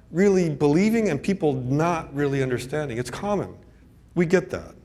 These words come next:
We understand, I think, how that works.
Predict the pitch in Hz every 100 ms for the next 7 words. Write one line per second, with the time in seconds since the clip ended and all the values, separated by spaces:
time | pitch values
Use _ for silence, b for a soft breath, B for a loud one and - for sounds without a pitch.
0 | - - - - - - _ _ - -
1 | 151 165 147 - 151 143 135 131 - -
2 | - 127 - 127 - 147 135 107 135 147
3 | 87 - - -